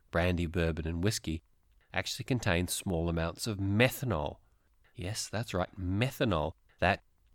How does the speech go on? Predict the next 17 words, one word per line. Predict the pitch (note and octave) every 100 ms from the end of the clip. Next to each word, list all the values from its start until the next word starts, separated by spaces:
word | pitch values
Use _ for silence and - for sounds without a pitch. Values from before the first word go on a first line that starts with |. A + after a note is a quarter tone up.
| _ -
dangerous | F2+ G#2 F2+ F2+ -
moonshine | E2+ E2+ G2 F#2+ F2 F2+ E2 E2+
chemical | B2+ C3+ G2+ - - _ _
that | -
makes | A2+ G2 G2 F2
us | -
sick | - F2+ - - -
and | - F2+
sends | - D#2 -
us | -
blind. | - G2+ G2+ F#2+ D#2 C#2+ - _ _ _ _ _ _ _ _ _ -
The | B2+
problem | B2+ F3 G3+ G3+ A2+
with | G2+ -
all | A2 G2 F#2+
these | F2+ F2 E2 - -
theories | C#3 D3 E2 C#2 C#2+